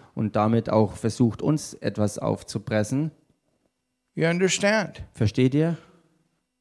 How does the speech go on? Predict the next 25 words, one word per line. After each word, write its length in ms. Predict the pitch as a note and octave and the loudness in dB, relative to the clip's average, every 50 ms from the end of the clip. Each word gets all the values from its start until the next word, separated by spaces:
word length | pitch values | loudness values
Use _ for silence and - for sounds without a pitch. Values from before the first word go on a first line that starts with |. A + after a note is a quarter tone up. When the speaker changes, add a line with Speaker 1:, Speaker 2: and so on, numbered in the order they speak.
| _ _ _ _ _ _ _ _ _ _ _ _ _ _ _ _ _ _ _ _ _ _ _ | _ _ _ _ _ _ _ _ _ _ _ _ _ _ _ _ _ _ _ _ _ _ _
Speaker 2:
And, 340 | F3+ F#3 F#3 F#3 F3+ F#3 - - | 4 6 6 6 4 0 -2 -4
and 360 | G#3+ F#3 F#3 F3+ F3 F3+ F3+ - - - _ - | -2 0 0 0 0 -2 -6 -10 -16 -10 _ 2
as 260 | F3+ F#3 E3 - D#3+ | 4 4 4 4 4
we 160 | E3+ E3+ F3 | 4 4 4
do, 560 | D#3 C3+ G3 A#3 B3+ B3+ A#3 G#3+ G#3 - - - | 2 0 -2 0 0 0 0 0 0 -2 -6 -2
we're, 360 | - F3 F#3 G3 G3 G3 - | 2 2 4 4 4 2 0
we 200 | - F#3+ G3+ G3+ | 0 0 0 0
may 220 | F#3+ F#3+ F#3+ G#3+ | 2 2 2 2
not 260 | A3+ A#3+ A3 G#3+ G#3 | 2 2 0 0 0
be 200 | F#3 G3 A3+ A#3 | 0 -2 -2 -2
the 100 | G#3 F#3 | -2 -4
most 320 | F#3 F#3 F#3 F#3 - - - | -2 0 0 0 0 -2 0
popular 460 | F#3 F3+ F#3 F#3+ - G3 F#3+ G3 G3 | 2 4 4 2 2 -2 -4 -4 -4
people 340 | E3+ G#3 A3+ B3 - - F#3+ | -4 -4 -6 -4 -4 -2 -2
around 340 | E3 D#3 D#3 D#3 D#3+ E3 D#3 | 0 2 2 2 2 2 0
some. 420 | - - G#3 A3+ G#3+ C#3+ - - - _ _ _ _ _ _ _ _ _ _ _ _ - | 0 0 0 0 -2 -4 -6 -10 -16 _ _ _ _ _ _ _ _ _ _ _ _ -4
Speaker 1:
Und, 500 | - A#2 A#2+ B2 B2+ C3 C3 B2+ - - - - - C#3 A#2 - - - - - - - - - | 0 2 4 4 4 4 2 2 0 -2 -2 2 2 2 2 2 -2 -10 -18 -20 -18 -20 -20 -18
<laughs> 600 | - - - - - - - - - - - - | -12 -10 -8 -8 -10 -10 -14 -16 -16 -12 -2 2
und 200 | A#2 B2 B2+ A#2+ | 2 4 6 6
wenn 240 | C3+ C#3 C#3 D3 | 6 6 8 8
wir 200 | C#3+ D3+ C#3+ C#3 | 8 10 10 10
nicht 120 | C3+ C3+ D#3 | 10 8 8
Speaker 2:
Jesus 400 | - G#3+ A3 - G#3 G3+ - - | 8 8 6 6 6 4 4 8
wasn't 400 | F#3+ G3+ G3 G3+ C#3+ F3 F3+ F#3+ | 8 8 8 8 8 4 2 2
either. 360 | A3+ C#4 C4 C3+ G#2 - | 2 2 0 0 -4 -8